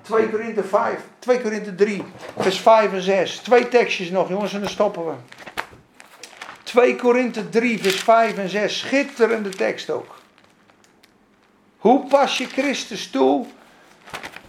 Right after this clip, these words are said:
Dank voor wat hij doet voor, door je heen. Eh, overvloedig zijnde in dankzegging. Probeer je hart uit te storten bij hem. Probeer oprecht te wandelen. En probeer vooral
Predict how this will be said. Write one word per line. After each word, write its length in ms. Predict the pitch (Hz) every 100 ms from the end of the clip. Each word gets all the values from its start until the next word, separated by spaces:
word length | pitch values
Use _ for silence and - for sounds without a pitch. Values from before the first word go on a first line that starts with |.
| - -
Dank 460 | 123 214 285 277
voor 360 | - - 254 247
wat 200 | 254 247
hij 340 | 214 240 220
doet 320 | 185 269 277
voor, 400 | - 240 247 240
door 220 | 190 233 240
je 80 |
heen. 400 | - 226 214 214 - - - -
Eh, 80 | 247 - 494
overvloedig 760 | 262 226 208 196 220 269 240 -
zijnde 440 | 226 240 226 226
in 120 | 220
dankzegging. 760 | 185 190 202 - 196 156 175 175 - - -
Probeer 720 | 240 220 214 262 262 262 233
je 60 |
hart 460 | 214 180 220 247 -
uit 340 | 202 269 254
te 100 | -
storten 420 | - - 220 220 196
bij 140 | 196
hem. 160 | 190 202
Probeer 420 | 214 190 233 247
oprecht 580 | 240 - 175 208 233 -
te 120 | 233
wandelen. 380 | 220 220 208 196 - -
En 140 | 202
probeer 400 | - 202 214 226
vooral 560 | - 185 196 - 226